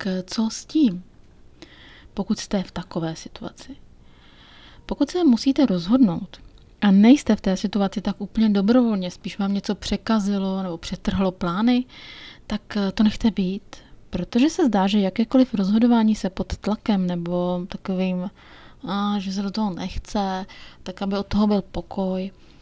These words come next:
tak, eh, to by nemuselo být to pravé. Protože ať tak či onak, eh, vždycky by to byl asi kompromis, eh, který by nepřinesl nic dobrého. Naopak byste si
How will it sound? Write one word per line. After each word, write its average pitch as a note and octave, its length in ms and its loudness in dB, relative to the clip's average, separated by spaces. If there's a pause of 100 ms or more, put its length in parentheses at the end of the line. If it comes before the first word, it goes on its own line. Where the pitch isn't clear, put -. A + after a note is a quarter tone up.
(300)
tak, - 240 -6
eh, F#3+ 140 -4 (220)
to G#3+ 120 2
by C4+ 140 6
nemuselo G#3+ 540 2
být F#3 340 -4 (240)
to G3 120 -4
pravé. E3+ 480 -6 (260)
Protože A3+ 380 0
ať - 260 -2
tak D4+ 220 -2
či - 160 -8
onak, F3 360 -6 (920)
eh, G3+ 220 -2
vždycky - 300 -4
by G#3+ 100 2
to A3+ 100 2
byl G#3 240 0
asi - 200 -4
kompromis, G3 760 0
eh, F#3+ 180 2
který G3+ 240 0
by G3 120 0
nepřinesl G3+ 640 -2
nic G3 220 -2
dobrého. F3+ 720 -2 (1160)
Naopak A3 420 4
byste G#3 220 0
si A3 340 4